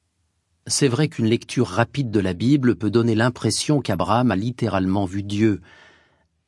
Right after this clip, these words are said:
Mais le contexte montre que les trois hommes qui sont venus chez Abraham étaient en réalité des anges envoyés par Dieu. Abraham a compris qu'il s'agissait de représentants de Dieu,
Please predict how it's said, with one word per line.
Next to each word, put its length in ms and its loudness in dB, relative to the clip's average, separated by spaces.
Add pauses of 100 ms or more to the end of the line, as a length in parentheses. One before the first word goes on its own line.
Mais 180 4
le 140 4
contexte 720 -4 (420)
montre 480 2
que 120 -4
les 140 2
trois 360 0
hommes 140 2
qui 120 -4
sont 180 0
venus 320 2
chez 180 0
Abraham 600 2 (460)
étaient 340 0
en 120 2
réalité 600 0
des 320 0
anges 380 2
envoyés 460 0
par 200 -4
Dieu. 320 -8 (1200)
Abraham 420 0
a 80 0
compris 460 -2
qu'il 160 -2
s'agissait 520 0
de 100 0
représentants 800 -2
de 100 -2
Dieu, 360 -6